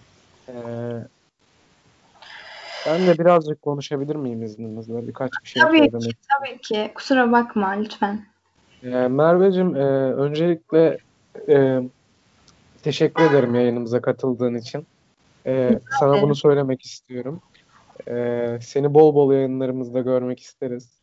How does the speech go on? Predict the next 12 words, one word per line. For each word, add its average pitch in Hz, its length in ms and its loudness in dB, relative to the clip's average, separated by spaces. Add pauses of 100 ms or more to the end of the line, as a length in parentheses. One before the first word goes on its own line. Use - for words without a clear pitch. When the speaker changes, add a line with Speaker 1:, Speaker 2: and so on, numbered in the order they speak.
(140)
Speaker 1:
Renk 135 300 0
kattın. 139 500 -4 (760)
Speaker 2:
Teşekkür 254 240 4
Speaker 1:
Ee, 247 40 4
Speaker 2:
ederim. 247 140 0 (1300)
Speaker 1:
bugün, 160 440 0
e, 131 580 6
sizden 143 440 -2
şu 151 200 2
anlık 131 280 -2
özür 131 360 0
dileyerek 123 420 2